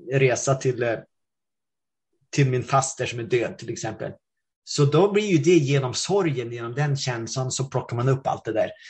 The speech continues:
Så att det blir, det blir rörigt när man ska resa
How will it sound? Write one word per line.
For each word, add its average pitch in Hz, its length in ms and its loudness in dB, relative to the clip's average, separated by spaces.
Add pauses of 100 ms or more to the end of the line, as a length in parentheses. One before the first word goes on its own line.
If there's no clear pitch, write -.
(260)
Så - 120 2
att 143 240 2
det 170 120 8
blir, 180 480 4
det 160 80 4
blir 180 180 8
rörigt 190 480 6
när 127 140 -2
man 120 140 -4
ska 117 520 0 (960)
resa 123 580 0